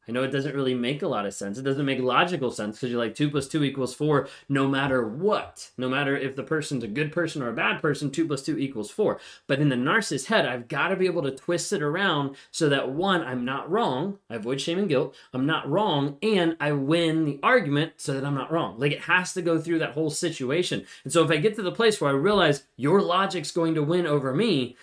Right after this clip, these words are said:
then I have to start putting in digs about you, about your character, about what you do, how you act, how you talk, how you respect, how you love, anything like that. Because once in the narcissist's mind, once that part is demolished,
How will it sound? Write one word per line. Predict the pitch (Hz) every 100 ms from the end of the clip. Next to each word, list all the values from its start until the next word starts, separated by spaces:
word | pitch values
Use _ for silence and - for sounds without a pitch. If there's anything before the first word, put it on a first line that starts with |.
| - -
then | 151
I | 151
have | 180 180
to | 160
start | 175 147
putting | - 180 170
in | 151 135
digs | 175 175 143 - -
about | 131 135 120 120
you, | 160 110 -
about | 117 135 143
your | 139
character, | 143 165 147 127 98
about | 87 139 131 - _
what | 143 151
you | 165
do, | 147 151 123
how | 104 - 156
you | 156 151
act, | 143 113 - -
how | 160
you | 147 135
talk, | - 151 - -
how |
you | 156 147
respect, | 143 - 156 - -
how | 147
you | 151
love, | 143 147 131
anything | 175 196 208 202
like | 185 160
that. | 185 156 - -
Because | 156 170 151
once | 127 139 190 240 -
in | - 190
the |
narcissist's | 180 190 196 196
mind, | 160 110
once | 127 196 233 -
that | 165 185 -
part | 196 190
is | 160 151
demolished, | 147 131 165 226 160 120 120 -